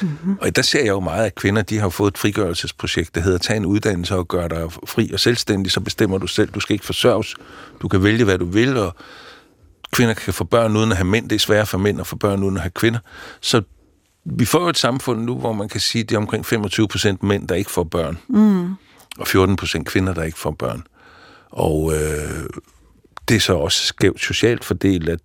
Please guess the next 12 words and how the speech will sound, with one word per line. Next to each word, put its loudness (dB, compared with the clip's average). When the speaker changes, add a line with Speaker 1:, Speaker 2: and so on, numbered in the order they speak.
Speaker 2:
de -4
ufaglærte 2
mænd 2
er 0
det -4
femogfyrre 0
procent, -4
der 0
lever 2
single, 2
og, -6
og, -6